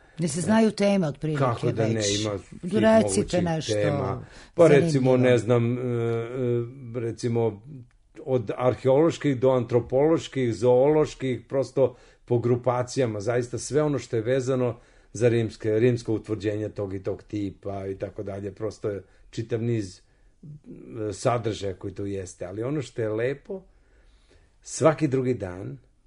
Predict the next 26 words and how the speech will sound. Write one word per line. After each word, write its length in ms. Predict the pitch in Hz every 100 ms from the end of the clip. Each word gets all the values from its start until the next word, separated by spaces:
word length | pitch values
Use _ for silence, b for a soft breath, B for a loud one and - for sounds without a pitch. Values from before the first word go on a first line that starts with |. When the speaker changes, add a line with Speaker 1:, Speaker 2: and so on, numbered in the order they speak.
| _ _
Speaker 2:
će 160 | - 110
biti 320 | 98 104 107
ekskurzija, 720 | 90 - - 95 85 101 117 160 _ _ _ _ _ _ _ _ _
gde 120 | 107
ćemo 220 | 104 110
prvi 260 | 95 107 104
dan 200 | 101 98
posetiti 920 | 98 95 101 90 92 - 101 92 92 _ _
taj 140 | 95
prostor 600 | 92 95 90 - - 95 95
Sirmijuma 920 | - 104 92 87 92 92 92 90 90
i 180 | 90 87 -
Fruške 360 | 90 - 90
gore, 380 | 85 85 82 92
jel, 220 | 110 95
Sremske 480 | 95 - 92 85 -
Mitrovice. 720 | 87 87 - 101 104 - 139 151 _ b b b b b
Zatim 480 | 107 120 110 101 101
drug-, 280 | 113 113
drugi, 460 | 123 110 107 107 110
druga 240 | 110 110
ekskurzija 380 | 107 - 104 104
će 160 | 98 101
biti 320 | 98 92 104
na 240 | 101 101 98
prostor-, 580 | - 98 - 104 98